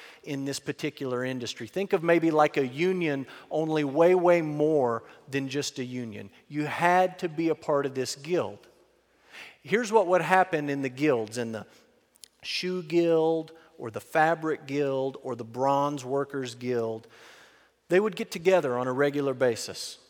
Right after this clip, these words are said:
and they would have parties, feasts. And several things would happen at these guild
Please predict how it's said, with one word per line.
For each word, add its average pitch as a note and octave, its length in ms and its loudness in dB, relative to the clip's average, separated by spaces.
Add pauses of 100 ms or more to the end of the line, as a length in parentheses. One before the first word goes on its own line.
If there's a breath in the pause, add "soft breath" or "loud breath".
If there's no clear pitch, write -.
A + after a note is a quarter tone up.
(580)
and C#3+ 160 -6
they D#3+ 100 0
would E3 180 0
have D3 260 2 (160)
parties, G2+ 680 0 (640)
feasts. - 960 -10 (1160 loud breath)
And D#3 220 -4
several G#3 300 0
things E3+ 280 -2
would E3+ 120 -2
happen C#3+ 420 0
at C3 100 -8
these C#3 240 -4
guild C#3+ 680 0